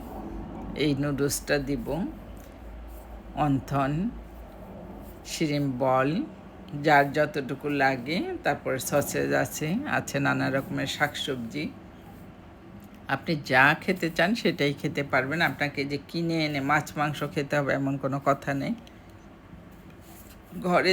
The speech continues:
যা থাকে সেটা দিয়েই করতে পারবেন। লেবু লাগবে, আর ঝালটা যে যেমন খান সেরকমই দিবেন। তো রান্না শুরু করলাম, বিসমিল্লাহির রহমানির রাহিম।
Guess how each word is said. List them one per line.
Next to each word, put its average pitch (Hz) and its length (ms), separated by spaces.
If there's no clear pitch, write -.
যা 165 80
থাকে 156 200
সেটা 156 220
দিয়েই 139 280
করতে 135 240
পারবেন। 127 320
লেবু 151 240
লাগবে, 131 360
আর 143 100
ঝালটা 139 360
যে 143 80
যেমন 139 260
খান 139 220
সেরকমই 139 680
দিবেন। 139 280
তো - 100
রান্না 160 280
শুরু 156 180
করলাম, 156 300
বিসমিল্লাহির 139 560
রহমানির 139 380
রাহিম। 139 380